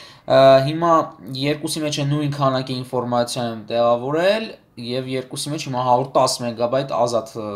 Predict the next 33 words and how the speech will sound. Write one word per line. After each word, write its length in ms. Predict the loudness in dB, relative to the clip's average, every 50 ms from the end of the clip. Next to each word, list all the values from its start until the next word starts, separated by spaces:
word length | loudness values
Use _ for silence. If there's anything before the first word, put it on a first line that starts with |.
| -8
տարածք 520 | -6 -4 -4 -2 -4 -4 -6 -8 -12 -12 _ _
կա։ 140 | 2 4 4 4 2 -2 -8 -16 _ _ _ _ _ _ _ _ _ _ _ _ _ -20 -20 -20 -20 -20 -20 -20 _ _
Ու, 140 | -4 -2 0 2 4 6
ը, 100 | 6 6 6 6 4 4 2 0 -2 -2
ոչ 160 | 0 0 0 0 -2
մի 180 | -6 -8 -8 -8
խնդիր, 440 | -6 -6 -6 -6 -6 -8 -8 -6 -4
ոչ 180 | -2 -2 -2 -4 -4
մի, 140 | -4 -4 -2 -4 -4
ը, 180 | -4 -4 -4 -4 -4 -4 -6 -8 -8
ընթացքում 560 | -10 -12 -8 -8 -8 -8 -8 -10 -10 -10 -10
ինչ-որ, 380 | -10 -10 -12 -12 -10 -10 -10 -8
ը, 140 | -8 -8 -8 -6 -6 -6 -6 -6 -8 -10
ինչ-որ, 380 | -12 -18 -20 -18 -16 -16 -16 -16
ասենց 240 | -16 -16 -16 -14
ասած, 180 | -14 -10 -4 0
արտարոց 380 | 2 2 2 2 0 -4 -4 -4
դեպք 220 | -6 -6 -6 -4 -4
չեղավ։ 240 | -4 -2 -4 -6 -10
Ա, 520 | -14 -20 -20 -20 -20 -20 _ _ -2 0 0
միջին 360 | 0 -2 -2 -2 -2 0 2
արագությունն 580 | 2 2 2 2 0 -4 -6 -6 -8 -4 -2 -2
էլ, 100 | -2 -2
ը, 220 | -2 -4 -2 -2 0 0 -2 -2
չորս 340 | -2 0 0 0 0 0 0 0
ամբողջ 360 | 0 0 -2 -4 -4 -4 -6 -6
հինգ 160 | -6 -6 -4 0
վայրկյան 480 | 4 4 4 4 2 -4 -8 -8 -8 -12
է, 60 | -14 -16 -18 -20 -18 -18 -16
չորս 320 | -14 -10 -10 -10 -8 -8 -8 -8
ամբողջ 360 | -8 -8 -8 -10 -10 -10 -8
հինգ, 180 | -8 -8 -6 -6
ը, 140 | -4 -2